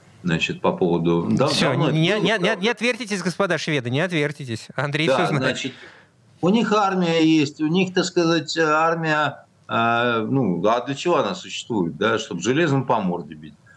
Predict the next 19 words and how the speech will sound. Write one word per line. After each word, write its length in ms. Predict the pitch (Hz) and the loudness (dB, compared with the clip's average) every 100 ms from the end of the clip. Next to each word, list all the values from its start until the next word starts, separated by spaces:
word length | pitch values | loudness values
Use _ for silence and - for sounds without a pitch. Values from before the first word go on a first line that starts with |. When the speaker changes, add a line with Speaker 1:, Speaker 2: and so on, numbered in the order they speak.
| - _ - | -20 _ -10
Speaker 1:
э, 20 | 87 | -4
значит, 1200 | 82 85 82 82 82 85 82 82 87 87 - - | -2 0 0 0 0 0 0 0 0 -2 -4 -2
либо 280 | 107 104 101 | 0 2 2
на 120 | 107 | 2
дистанции, 680 | 107 117 170 170 139 104 95 | 0 0 0 0 0 0 2
либо, 440 | 123 123 104 101 | 2 2 2 2
э, 1040 | 92 92 85 85 85 85 85 85 85 82 82 | 0 -2 -4 -4 -6 -8 -8 -6 -4 -4 -4
вблизи. 480 | 82 110 95 85 78 - - - | 0 0 2 -2 -6 -12 -16 0
Но 140 | 120 | 2
вы 120 | 180 202 | 4 4
не 100 | 180 | 4
можете 460 | 190 185 180 156 | 4 2 0 -2
с 60 | 135 | 0
какими-то 500 | 156 156 165 143 147 | -2 0 0 0 0
раздолбаями 720 | 135 131 151 151 165 151 143 | 0 0 0 2 0 0 -2
решить 560 | 131 143 143 143 175 147 | -2 0 0 -2 -6 0
вопрос, 600 | 160 160 214 220 220 - _ _ _ | 0 2 2 2 -2 -10 _ _ _
который 460 | 127 247 190 180 139 | -4 0 2 2 2
вам 400 | 151 160 139 | 2 0 -4